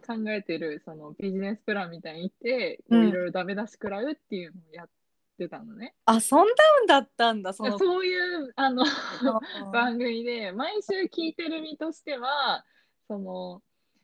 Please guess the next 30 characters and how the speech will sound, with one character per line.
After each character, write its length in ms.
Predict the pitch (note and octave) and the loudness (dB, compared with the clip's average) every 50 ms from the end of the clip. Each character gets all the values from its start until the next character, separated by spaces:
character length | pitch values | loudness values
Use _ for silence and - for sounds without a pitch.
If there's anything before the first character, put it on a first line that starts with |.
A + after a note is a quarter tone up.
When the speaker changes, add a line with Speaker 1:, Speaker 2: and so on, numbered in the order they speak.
| _ _ _ _ _ _ _ _ | _ _ _ _ _ _ _ _
Speaker 1:
「マ 140 | B3+ D#4 E4 | -4 -4 -4
ネ 140 | E4+ D#4+ C4+ | -4 -6 -6
ー 40 | |
の 140 | A3 G3 F#3 | -6 -6 -6
虎」 240 | - G3+ F#3+ G#3 A3 | -8 -4 -2 -2 -2
っ 120 | A3 - | -2 -4
て 100 | _ F#3 | _ -4
い 160 | E3+ D#3 D3+ D3+ | -4 -2 -4 -4
う 220 | D3 - - - - - | -6 -8 -10 -14 -18 -18
コ 100 | _ - | _ -8
ー 40 | G4 A#4+ G#4+ G4 | -8 -8 -6 -6
ナ 140 | G#4+ G#4+ F#4+ | -6 -2 0
ー 20 | |
自 120 | F4 G#4 - | 0 2 2
体 180 | - E3 C3 | 0 -4 -4
が 100 | C3+ C#3 | -6 -10
あ 40 | F#3 | -12
っ 60 | F#3+ - | -12 -16
た 100 | - D3+ | -20 -20
の、 120 | B2+ - E3 - | -20 -20 -16 -14
そ 80 | F#3+ F3 | -12 -12
も 120 | E3+ E3+ - | -12 -14 -16
そ 80 | F3 | -16
も。 180 | E3+ F3+ F#3+ A3+ _ _ | -16 -16 -18 -20 _ _
Speaker 2:
う 60 | G#3+ A3+ | 0 2
ん 40 | |
う 220 | A3+ A3 G#3+ G#3 G#3+ | 2 2 2 2 0
ん 400 | G#3+ G#3 G3 G3 G3+ G3 F#3 F3+ | 0 0 -2 -4 -4 -4 -6 -8
う 20 | |
ん。 60 | F#3 | -14